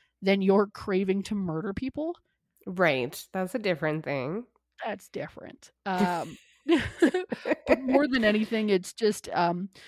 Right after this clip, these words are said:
Speaker 1: it kind of hits on all the things that our brain craves and is fascinated by. And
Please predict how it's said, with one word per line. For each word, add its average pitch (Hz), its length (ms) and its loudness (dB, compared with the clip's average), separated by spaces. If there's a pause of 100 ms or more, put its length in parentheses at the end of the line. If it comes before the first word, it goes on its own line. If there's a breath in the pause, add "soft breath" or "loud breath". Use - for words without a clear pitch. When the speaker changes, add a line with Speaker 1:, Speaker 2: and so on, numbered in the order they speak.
(160 loud breath)
Speaker 1:
it 170 140 -8
kind 220 200 -2
of 214 80 -14
hits - 400 -2
on 208 260 -2
all 190 520 4
the 180 140 -4
things 175 540 -4
that 170 320 -2 (220)
our 156 220 -2
brain 170 380 -2
craves 170 760 -6 (440)
and 185 160 -6
is 180 140 -2
fascinated 214 640 -4
by. 226 360 -2 (500 soft breath)
And 185 440 0